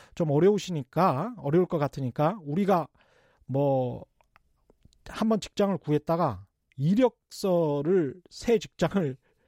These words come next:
찾는 데 쓰-, 쓸 때 이 이력, 이력 이게 굉장히 도움이 되겠죠? 거기에다 효과 붙이면 됩니다. <laughs> 정답을 아시는 분은 짧은 문자 오십 원, 긴 문자 백 원에 정보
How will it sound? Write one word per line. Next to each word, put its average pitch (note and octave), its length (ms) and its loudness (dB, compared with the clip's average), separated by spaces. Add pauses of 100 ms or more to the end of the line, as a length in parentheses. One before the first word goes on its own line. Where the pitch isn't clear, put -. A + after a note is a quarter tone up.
(120)
찾는 A#3+ 280 0
데 G3 100 2
쓰-, - 320 -12 (140)
쓸 - 280 -4
때 D#3 340 2 (480)
이 E3 100 -4
이력, B3+ 500 6 (220)
이력 A3+ 480 4
이게 E3 260 0
굉장히 A3+ 320 2
도움이 F#3+ 540 0 (400)
되겠죠? F#3+ 640 0 (460)
거기에다 G3+ 400 2
효과 C4 280 -4
붙이면 F#3 320 -6
됩니다. B2+ 460 -4 (140)
<laughs> - 1500 -8
정답을 B3+ 380 6
아시는 A#3 280 2
분은 A#3 200 0
짧은 B3+ 260 2
문자 A#3+ 220 2
오십 F#3+ 320 0
원, G#3+ 320 2
긴 F3+ 160 -2
문자 E3+ 420 0
백 D#3 180 -2
원에 E3+ 440 2 (340)
정보 G#3 580 4